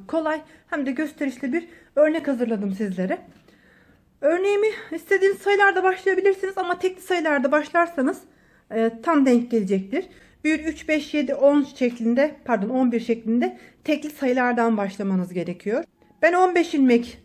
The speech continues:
atarak şişime, örgüme başlıyorum. Üç numaralı şiş kullanıyorum. Şu anda örgümün arka tarafındayım ve ilk sırasındayım. İlmeklerimi sıra boyunca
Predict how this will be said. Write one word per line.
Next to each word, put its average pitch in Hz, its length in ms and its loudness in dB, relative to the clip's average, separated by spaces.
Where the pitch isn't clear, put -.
atarak 240 360 -2
şişime, 262 400 -2
örgüme 269 420 4
başlıyorum. 202 580 -2
Üç 370 200 -2
numaralı 285 340 2
şiş - 220 -6
kullanıyorum. 190 560 -2
Şu 415 220 0
anda 302 560 0
örgümün 269 760 2
arka 254 280 -4
tarafındayım 294 840 -2
ve 311 280 -2
ilk 240 140 -4
sırasındayım. 185 680 -12
İlmeklerimi 302 920 -2
sıra 254 480 -4
boyunca 220 580 -2